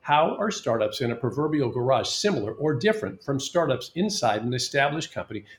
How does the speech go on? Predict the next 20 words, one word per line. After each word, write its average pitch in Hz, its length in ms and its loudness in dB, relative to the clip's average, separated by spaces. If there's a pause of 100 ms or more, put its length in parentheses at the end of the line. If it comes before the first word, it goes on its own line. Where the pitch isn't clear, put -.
that 175 120 2
may 190 140 6
be 190 180 2
decades 160 480 2
old? 185 280 4 (440)
And 151 180 0
what 208 180 2
takeaways 113 640 2
can 135 160 0
corporations 160 680 0
learn 127 280 0
from 113 280 -4
agile 156 360 0
startups 110 580 -2
and 117 100 -2
the 117 80 -2
tech 175 300 0
industry 147 400 0
at - 140 -4
large 113 400 0